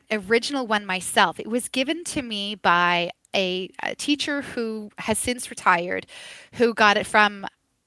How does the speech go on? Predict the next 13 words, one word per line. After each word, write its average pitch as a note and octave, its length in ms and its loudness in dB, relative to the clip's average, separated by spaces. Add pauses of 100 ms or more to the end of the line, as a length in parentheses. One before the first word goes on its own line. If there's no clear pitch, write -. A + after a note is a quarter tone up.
a F#3 80 0
prof - 640 4
at, G3 240 6 (640)
I G3 60 -8
think B3 200 -8
it - 80 -8
was, G3 320 -2
uh, E3+ 300 0
one G3+ 120 -4
of G#3 60 -6
the G3 100 -4
local F#3+ 280 -6
colleges. - 720 0